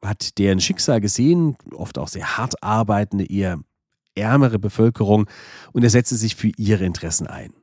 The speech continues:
Achtzehnhundertzweiundzwanzig, da organisierte er eine Delegation, die beim schwedischen König Karl den vierzehnten Johann vorsprach, mit dem Ziel, ein eigenes finnischsprachiges Gebiet im westlichen Schweden einzurichten, also da so in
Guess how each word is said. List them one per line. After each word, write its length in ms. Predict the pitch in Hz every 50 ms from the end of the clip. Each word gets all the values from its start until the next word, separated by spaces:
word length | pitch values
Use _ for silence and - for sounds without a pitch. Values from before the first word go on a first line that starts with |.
| _ _ _ -
Achtzehnhundertzweiundzwanzig, 960 | 104 - - - 113 98 - - 101 120 143 143 - 131 131 127 120 123 113
da 240 | - 95 95 92 - -
organisierte 680 | - 101 107 101 104 98 95 87 - 123 147 139 - 90
er 160 | 76 87 71
eine 320 | 65 90 90 87 85 82
Delegation, 760 | - 95 95 90 90 - 87 82 - - 85 101 117 151 160
die 140 | 113 90 87
beim 220 | 90 85 82 85
schwedischen 480 | 82 - - 87 98 104 101 - - 87
König 440 | - - 92 95 98 95 90 - -
Karl 280 | - - 85 87 90
den 200 | 85 87 82 82
vierzehnten 440 | - - 101 - - 85 80 80 85
Johann 440 | 85 90 107 120 123 117 104 90 82
vorsprach, 720 | - - 92 95 120 135 - - - 123 117 120 120 - _
mit 220 | - 131 160 - -
dem 160 | 170 143 -
Ziel, 460 | - - - 107 113 117 120 120 120 - _ _ _ _ _ _ _ _ _
ein 120 | - 117 -
eigenes 680 | - 101 104 113 120 120 117 110 110 104 - - - -
finnischsprachiges 1040 | - - - 127 135 139 123 - - - - - 90 95 110 110 107 95 104 98 -
Gebiet 400 | - 92 80 92 95 101 113 -
im 140 | 82 92 82
westlichen 400 | 87 85 - - 82 87 92 85
Schweden 360 | - - 80 87 92 90 -
einzurichten, 580 | - 85 95 104 - - 64 58 - - -
also 180 | 57 - - -
da 260 | - - 67 64 55
so 200 | - - - 50
in 80 | 53